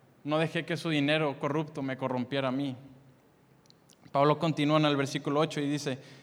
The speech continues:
"Y para servirles y ayudarlos recibí dinero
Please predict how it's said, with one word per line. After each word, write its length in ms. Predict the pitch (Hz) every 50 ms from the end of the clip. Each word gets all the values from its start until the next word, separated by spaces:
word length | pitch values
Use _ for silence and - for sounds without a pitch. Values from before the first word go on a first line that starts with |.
| - - -
"Y 100 | 151 143
para 220 | - 156 147 151
servirles 840 | 147 - 160 143 143 151 165 175 185 185 190 185 175 180 - - - - - - - -
y 80 | 147
ayudarlos 760 | 151 147 147 143 139 143 151 151 151 139 127 117 - - - 135
recibí 400 | 131 135 135 135 139 131 135 139
dinero 440 | 139 139 135 139 143 135 123 117